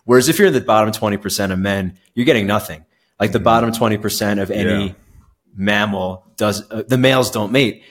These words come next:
Speaker 1: And then top twenty percent or top ten percent or, like, whatever the Tinder stats are these days, the top two percent
Speaker 2: <laughs>
Speaker 1: get almost everyone, <laughs> right?
Speaker 2: Yeah.
Speaker 1: So it, it is true. I, I think that is why men are motivated by the extremes, because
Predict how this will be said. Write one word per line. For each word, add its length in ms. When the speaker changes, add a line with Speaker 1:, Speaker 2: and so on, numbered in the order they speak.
Speaker 1:
And 140
then 80
top 300
twenty 200
percent 360
or 40
top 280
ten 160
percent 400
or, 60
like, 140
whatever 260
the 80
Tinder 280
stats 400
are 100
these 180
days, 220
the 60
top 320
two 160
percent 460
Speaker 2:
<laughs> 100
Speaker 1:
get 100
almost 400
everyone, 540
<laughs> 120
right? 280
Speaker 2:
Yeah. 200
Speaker 1:
So 260
it, 180
it 220
is 160
true. 160
I, 220
I 40
think 220
that 140
is 180
why 400
men 320
are 100
motivated 560
by 160
the 100
extremes, 520
because 500